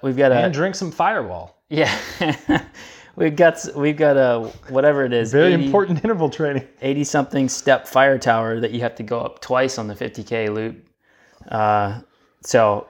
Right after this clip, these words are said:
Speaker 1: you know, stuff like that you should
Speaker 2: Mm-hmm.
Speaker 1: know and prepare for it.
Speaker 2: And if you're scared of heights, go skydiving.
Speaker 1: Too bad.
Speaker 2: <laughs>
Speaker 1: You gotta do it anyways.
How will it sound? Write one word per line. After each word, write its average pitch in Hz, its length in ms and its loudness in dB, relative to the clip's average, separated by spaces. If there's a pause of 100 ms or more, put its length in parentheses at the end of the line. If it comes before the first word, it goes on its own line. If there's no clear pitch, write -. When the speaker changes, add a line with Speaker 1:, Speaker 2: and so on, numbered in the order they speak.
(140)
Speaker 1:
you 135 120 -8
know, 107 200 -4 (120)
stuff - 340 2
like 139 160 2
that 123 320 4
you 117 140 -2
should 127 140 0
Speaker 2:
Mm-hmm. 117 40 -2
Speaker 1:
know 117 360 4
and 104 260 -4 (260)
prepare 135 320 0
for 104 260 -2
it. - 260 -10
Speaker 2:
And 135 120 -4
if 120 60 -8
you're 123 100 -4
scared 135 220 0
of 123 60 2
heights, - 520 -6 (1000)
go 127 120 0
skydiving. 139 720 0
Speaker 1:
Too 120 140 -2
bad. 104 240 -4 (280)
Speaker 2:
<laughs> - 840 -2 (100)
Speaker 1:
You 135 80 -4
gotta 143 180 4
do 120 180 2
it 135 120 4
anyways. 117 500 -2